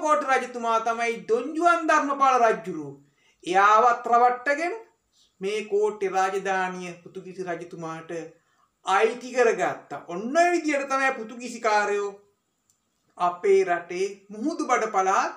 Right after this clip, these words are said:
අයිති කරගත්තේ. ඉතින් මේ වගේ ඇත්ත කතාවන් අපේ ඉතිහාස පොත්වල ලියවිලා තියෙනවා. මහා වංශේ, ඒ වගේම රාජාවලී වගේ පොත්වල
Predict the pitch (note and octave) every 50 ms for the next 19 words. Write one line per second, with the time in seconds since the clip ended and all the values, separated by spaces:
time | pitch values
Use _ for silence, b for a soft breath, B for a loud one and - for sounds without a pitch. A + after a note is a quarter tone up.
0 | - _ _ _ _ _ _ _ _ _ _ _ _ - G3+ G#3 A3+ B3 C4 C4+
1 | - C#4 B3+ A#3+ C#4 C4 B3 A3+ F3 D#3+ C#3+ - - - _ - C#3+ C#3 C#3 F3
2 | E3 D#3+ D#3 D#3+ E3 E3 F3 F3+ F#3 G#3 A3 G#3 G#3 - _ - - E3 E3 -
3 | _ - B3 B3 - G3 G3 G3 A#3 A#3 B3 A#3+ A3+ - - - - - _ _
4 | _ _ _ _ _ _ _ _ - D#3+ E3 D#3+ - A3 A#3 A#3+ B3 A#3+ A3 G#3+
5 | A3 A#3+ A#3+ A#3 B3 B3 B3 - - B3+ B3+ B3+ B3 C4+ C#4+ C#4+ C#4 C#4 C#4 C#4
6 | C#4 C#4 C#4+ C#4 C4+ - G#3 G3 E3 D3+ C3+ C3 B2+ C3 - _ _ _ D3+ D3+
7 | D3 D3 F3+ A#3 B3+ C4 C4 B3+ A3+ G#3 G3 F#3+ - - - D3 C3+ C#3 D#3+ -
8 | _ _ _ _ _ _ _ _ _ _ _ _ - F#3+ G#3+ A3 A3 G#3+ G#3 F#3+
9 | G3 G3 G3 G3 G3 G3 - _ _ _ _ _ _ E3+ F3 F3 F3 F#3 G3 A3
10 | B3+ B3+ D4+ D4+ C#4+ C4+ C4 B3+ A#3+ A3 A3 A3 G#3+ G#3 G3+ G3 F#3+ F#3+ F#3+ F#3
11 | F#3 F#3 F3+ F3 - - F3 F3